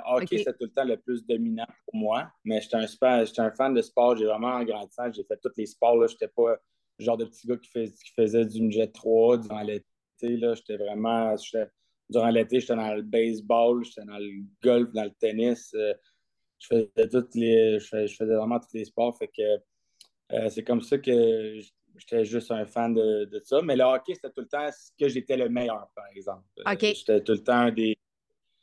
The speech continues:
Speaker 1: un des bons, mais tout le temps le plus petit. Fait que c'était tout le
Speaker 2: Hmm.
Speaker 1: temps, « Ah, il est bon, mais il est, tu sais, il est bon, mais il est petit. » Ça, moi, je l'ai entendu, euh, à chaque année.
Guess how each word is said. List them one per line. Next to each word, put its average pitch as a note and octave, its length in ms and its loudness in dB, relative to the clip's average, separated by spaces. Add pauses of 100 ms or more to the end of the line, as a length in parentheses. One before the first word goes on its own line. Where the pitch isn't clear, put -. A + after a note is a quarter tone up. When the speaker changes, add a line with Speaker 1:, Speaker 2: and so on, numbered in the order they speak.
(400)
Speaker 1:
un D3 180 4
des C#3+ 240 0
bons, C#3+ 320 2
mais D3+ 160 -8
tout C#3 120 -8
le A#2+ 80 -14
temps D3+ 300 -4
le C#3 500 -2
plus C#3+ 260 -12
petit. D#3 400 -12
Fait A#2 240 -4
que A#2+ 260 -2
c'était A#2 220 -8
tout G3+ 80 -8
le G3+ 100 -2
Speaker 2:
Hmm. G3+ 60 -4
Speaker 1:
temps, « C#3 140 2
Ah, C#3+ 80 4
il C3+ 140 2
est A#2+ 60 4
bon, B2+ 240 2
mais A#2+ 180 -8
il A2+ 180 -12
est, - 20 -20
tu - 640 -14
sais, A#2 40 -4
il A2 140 -6
est G#2 60 -6
bon, A2 240 -2
mais A2+ 160 -10
il G#2+ 100 -8
est G#2+ 60 -10
petit. » - 440 -16
Ça, B2+ 200 0
moi, C3 160 2
je A2+ 80 -2
l'ai A#2 60 2
entendu, A2+ 680 0
euh, A2 240 4 (960)
à C3+ 100 -2
chaque D#3 220 0
année. C#3+ 240 -2